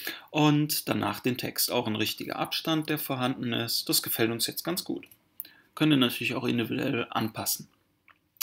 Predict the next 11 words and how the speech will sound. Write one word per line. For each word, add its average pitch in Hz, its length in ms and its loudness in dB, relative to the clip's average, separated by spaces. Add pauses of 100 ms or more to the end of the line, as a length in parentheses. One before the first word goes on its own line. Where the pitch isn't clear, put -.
Im 139 100 4
nächsten 190 380 2
kommen 156 180 2
wir 135 80 0
zum 113 240 -2
nächsten 165 420 -2
Thema, 151 420 2
eigentliches - 520 -2
Thema 107 340 -2
der - 140 -4
Arbeit. 180 420 0